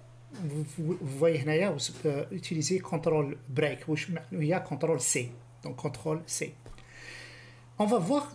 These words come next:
euh, le cas, nous l'adresse dans le, le, un navigateur, qu'est-ce qu'on va voir ?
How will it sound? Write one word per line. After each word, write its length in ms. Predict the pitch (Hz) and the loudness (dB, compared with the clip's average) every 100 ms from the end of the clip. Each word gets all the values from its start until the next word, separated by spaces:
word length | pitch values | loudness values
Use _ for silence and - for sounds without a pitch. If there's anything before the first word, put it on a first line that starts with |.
| - | -12
euh, 340 | - 240 180 185 | -6 2 4 4
le 80 | |
cas, 140 | 175 226 | 4 4
nous 100 | 196 - | 4 2
l'adresse 400 | 180 156 165 160 160 151 156 147 139 - 165 143 147 147 147 - - - | 2 4 2 2 2 2 2 2 0 -2 0 0 0 -2 -6 -10 -8 0
dans 120 | 151 | 2
le, 200 | 147 156 | 2 2
le, 500 | 151 151 147 - - | 0 -4 -4 -8 -2
un 120 | 160 | 2
navigateur, 560 | 175 156 151 165 160 - | 2 2 2 2 0 -2
qu'est-ce 160 | 190 | -2
qu'on 80 | 165 | -2
va 120 | 131 | -2
voir ? 380 | 123 123 120 - | -4 -6 -10 -14